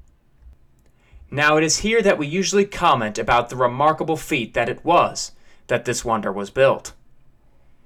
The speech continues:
And we set up for our next week's episode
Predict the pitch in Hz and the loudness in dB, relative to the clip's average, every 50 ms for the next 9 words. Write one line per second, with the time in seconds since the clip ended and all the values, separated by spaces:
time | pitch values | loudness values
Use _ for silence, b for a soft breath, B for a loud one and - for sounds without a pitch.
0 | _ _ _ _ _ 147 160 175 190 196 190 - 202 190 202 202 196 - - - | _ _ _ _ _ -6 0 2 2 2 4 2 4 4 4 2 2 0 0 2
1 | 202 196 196 190 190 190 190 190 185 - - 165 165 156 156 - 165 151 - 120 | 4 4 6 4 2 0 -2 -4 -4 -6 -6 -4 -6 -4 -2 -2 -2 0 0 -4
2 | - - 120 104 95 90 - | -4 -2 -4 -4 -6 -6 -12